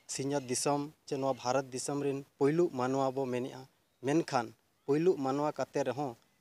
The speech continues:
ᱛᱮᱦᱮᱧ ᱱᱩᱠᱩ ᱟᱹᱫᱤᱵᱟᱹᱥᱤ ᱠᱚᱫᱚ ᱟᱠᱚᱣᱟᱜ ᱡᱟᱦᱟᱸ ᱥᱟᱢᱵᱤᱫᱷᱟᱱᱤᱠ ᱚᱫᱷᱤᱠᱟᱨ ᱢᱮᱱᱟᱜᱼᱟ, ᱢᱟᱹᱞᱤᱠ ᱚᱫᱷᱤᱠᱟᱨ ᱢᱮᱱᱟᱜᱼᱟ,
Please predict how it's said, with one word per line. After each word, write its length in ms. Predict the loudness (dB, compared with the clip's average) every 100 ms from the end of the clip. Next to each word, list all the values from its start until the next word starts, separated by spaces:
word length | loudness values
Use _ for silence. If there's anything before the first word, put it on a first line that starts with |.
| _
ᱛᱮᱦᱮᱧ 380 | -6 -2 -2 -2 -8 _
ᱱᱩᱠᱩ 260 | -10 -2 2
ᱟᱹᱫᱤᱵᱟᱹᱥᱤ 560 | 2 2 0 0 2 4
ᱠᱚᱫᱚ 200 | 4 4 2 -2
ᱟᱠᱚᱣᱟᱜ 460 | -8 -4 2 4 4
ᱡᱟᱦᱟᱸ 260 | 0 2 0
ᱥᱟᱢᱵᱤᱫᱷᱟᱱᱤᱠ 720 | -2 -2 -2 2 6 6 6
ᱚᱫᱷᱤᱠᱟᱨ 400 | 0 -2 2 2
ᱢᱮᱱᱟᱜᱼᱟ, 400 | 2 -2 -2 -6 -10 _ _
ᱢᱟᱹᱞᱤᱠ 400 | 2 8 12 12
ᱚᱫᱷᱤᱠᱟᱨ 380 | 8 0 2 2
ᱢᱮᱱᱟᱜᱼᱟ, 400 | 2 0 -2 -6